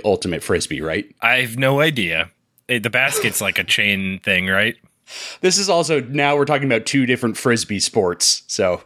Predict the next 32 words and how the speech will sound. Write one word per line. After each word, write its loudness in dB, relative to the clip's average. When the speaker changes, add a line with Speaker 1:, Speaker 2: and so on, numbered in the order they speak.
Speaker 1:
we've 0
made 0
a 2
huge -2
Speaker 2:
<laughs> 0
Speaker 1:
mistake. -6
Speaker 2:
Oh, 2
I'm 0
talking 0
about -2
frisbee 0
golf. -2
Speaker 1:
Now 2
we're 2
talking 2
about 0
frisbee -2
golf. 0
Speaker 2:
<laughs> -6
Speaker 1:
I 2
am 0
so 2
bad 2
at -6
throwing -2
frisbees, -4
by 2
the 2
way. 2
I 2
went -2
to, -4